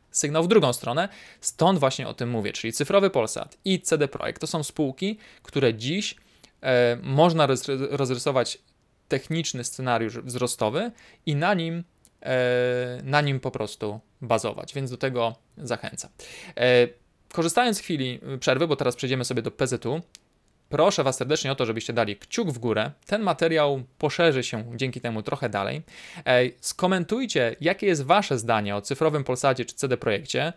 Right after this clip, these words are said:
Obie spółki, em, jakby są dość mocno przecenione i dają jakieś jaskółki do tego, że może się to zmienić.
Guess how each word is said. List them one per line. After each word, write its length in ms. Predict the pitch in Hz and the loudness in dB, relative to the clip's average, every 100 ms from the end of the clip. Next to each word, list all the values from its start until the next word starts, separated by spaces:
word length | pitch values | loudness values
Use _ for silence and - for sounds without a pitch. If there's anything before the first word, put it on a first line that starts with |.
| - - | -12 -2
Obie 240 | 160 202 185 | 4 6 4
spółki, 640 | - 180 175 - 147 135 - | 2 -2 -2 -4 -4 -6 -8
em, 760 | 127 123 117 117 113 113 123 - 156 131 | -4 -2 -2 -4 -6 -10 -12 -16 -16 -8
jakby 200 | 123 123 | -4 -2
są 160 | 123 156 | -2 -2
dość 140 | 147 | -2
mocno 220 | 151 139 135 | -4 -6 -8
przecenione 580 | 131 135 107 170 139 - - - | -8 -8 -8 -6 -8 -10 -18 -14
i 60 | 143 | -4
dają 300 | 131 170 190 | 0 0 0
jakieś 240 | 151 135 | -2 -2
jaskółki 440 | 127 - 165 160 127 | -4 -2 -4 -4 -4
do 80 | 123 | -2
tego, 200 | 135 120 | -2 -2
że 100 | 113 | -2
może 200 | 135 139 | -4 -6
się 100 | 127 | -8
to 100 | 120 | -6
zmienić. 420 | 110 98 143 | -4 -4 -6